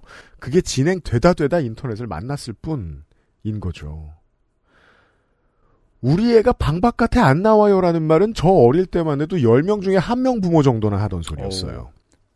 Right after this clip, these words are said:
Speaker 2: 다 나가 놀았어.
Speaker 1: 네.
Speaker 2: 네.
Speaker 1: 지금은 나가 노는 애를 찾을 수 없습니다. 왜냐하면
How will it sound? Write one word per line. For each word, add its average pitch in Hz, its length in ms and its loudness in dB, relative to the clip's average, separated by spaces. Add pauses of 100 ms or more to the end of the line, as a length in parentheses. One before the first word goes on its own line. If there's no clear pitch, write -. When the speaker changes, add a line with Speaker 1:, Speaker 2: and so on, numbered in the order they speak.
(140)
Speaker 2:
다 101 160 -10
나가 101 220 -6
놀았어. 82 400 -16 (200)
Speaker 1:
네. 180 140 -2
Speaker 2:
네. 82 380 0 (800)
Speaker 1:
지금은 220 520 -6
나가 190 280 2
노는 233 340 -4
애를 214 500 0
찾을 240 260 -4
수 170 120 0
없습니다. 113 340 -6
왜냐하면 190 460 -2